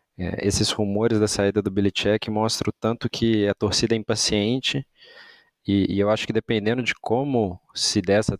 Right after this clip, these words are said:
essa saída, por isso que o Vitinho fala de uma aposentadoria amigável, é, é até difícil você pensar em algum G M, treinador,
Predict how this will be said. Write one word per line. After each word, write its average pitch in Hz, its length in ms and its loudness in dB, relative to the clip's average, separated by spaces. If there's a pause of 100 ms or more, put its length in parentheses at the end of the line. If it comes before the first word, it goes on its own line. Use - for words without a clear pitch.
(160)
essa - 300 0
saída, 95 640 0 (100)
por - 140 -4
isso 107 140 0
que 110 80 -2
o - 20 0
Vitinho 101 260 0
fala 98 220 -2
de 98 80 0
uma 101 300 -2 (360)
aposentadoria 98 840 2
amigável, 98 640 0 (800)
é, 92 240 0
é - 40 2
até 113 180 0
difícil 117 460 0
você 120 120 0
pensar 113 720 0
em 107 160 -6
algum 107 400 0
G 101 140 0
M, 107 640 2
treinador, 107 640 0